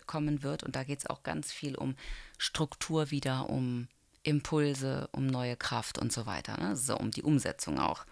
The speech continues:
So, jetzt drehe ich alle Karten zwischen euch um, also die euch verbinden, die zwischen euch liegen und so weiter.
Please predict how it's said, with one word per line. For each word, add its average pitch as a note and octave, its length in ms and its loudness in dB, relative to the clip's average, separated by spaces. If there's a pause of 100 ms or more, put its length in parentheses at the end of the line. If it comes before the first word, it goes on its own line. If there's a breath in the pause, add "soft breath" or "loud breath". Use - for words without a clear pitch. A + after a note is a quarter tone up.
(380 loud breath)
So, - 120 4 (180)
jetzt - 180 -4
drehe D3 160 0
ich - 160 -4
alle F#3 140 4
Karten D3 420 0
zwischen D3+ 320 0
euch C3+ 340 0
um, G#3 220 4 (800 loud breath)
also C3+ 200 2
die A#2+ 240 -6
euch B2+ 180 -2
verbinden, D#3 400 0
die A#2+ 120 -4
zwischen - 280 2
euch C#3+ 200 -2
liegen C#3 240 -2
und - 140 -4
so D3 120 -10
weiter. F3 380 -4